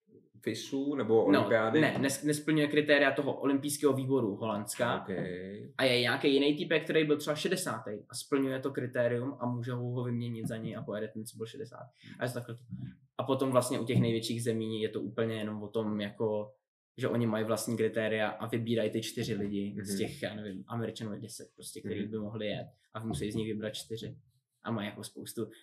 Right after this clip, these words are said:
Speaker 2: kritérií, které už jsou jako strašně složitý. A je to jako přesně, když někdo někde vyhraje nějaký závod, který oni mají vybraný jako kvalifikační, tak automaticky jede a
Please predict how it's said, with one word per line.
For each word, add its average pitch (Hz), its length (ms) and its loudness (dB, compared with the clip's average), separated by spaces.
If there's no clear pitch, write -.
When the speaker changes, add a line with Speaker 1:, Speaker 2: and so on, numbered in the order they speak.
Speaker 2:
kritérií, 110 480 0
které 113 200 0
už 107 80 -4
jsou 117 100 -2
jako 107 180 -2
strašně 113 360 -4
složitý. 110 640 -4
A 113 100 -6
je 107 120 -2
to 104 140 -6
jako 98 640 -4
přesně, 117 240 -8
když 107 160 -4
někdo 117 180 0
někde 110 220 0
vyhraje 113 300 0
nějaký 110 340 -4
závod, 107 360 -2
který 107 320 -2
oni 107 200 -2
mají 104 200 -2
vybraný 104 520 -2
jako 101 480 -4
kvalifikační, 113 800 0
tak 101 220 -8
automaticky 110 680 -4
jede 104 360 -4
a 98 200 -6